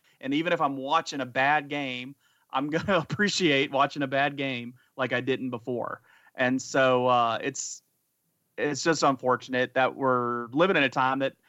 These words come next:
and I think that's what I'm struggling with the most, and this is getting outside of sports, is no one knows the right answers here. Like, we're all learning on the fly here, and we're, we're seeing this. Now, there's,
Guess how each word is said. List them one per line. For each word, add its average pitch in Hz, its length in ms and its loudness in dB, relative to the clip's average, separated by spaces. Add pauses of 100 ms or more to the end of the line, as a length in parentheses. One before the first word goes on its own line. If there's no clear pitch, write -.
(260)
and 220 160 0
I 208 200 2
think 311 120 0
that's 285 100 -4
what 190 80 -4
I'm 165 60 -6
struggling 170 260 -2
with 151 100 -4
the 143 60 -4
most, 135 220 2
and 170 80 -8
this 190 80 -8
is - 40 -16
getting 127 220 -6
outside 117 200 -8
of 110 60 -16
sports, 123 280 -8
is 135 240 -2 (800)
no 185 160 4
one 294 240 6
knows 160 500 4
the 143 100 -2
right 139 360 2
answers 151 500 -8
here. - 300 -18
Like, 139 200 -2
we're 214 160 6
all 220 220 6
learning 131 360 2
on 120 140 -10
the 117 60 -12
fly 117 360 -2
here, 117 260 -4
and 120 120 -6
we're, 170 260 2
we're 165 220 0
seeing 156 320 4
this. 110 260 -4
Now, 156 140 2
there's, 175 300 0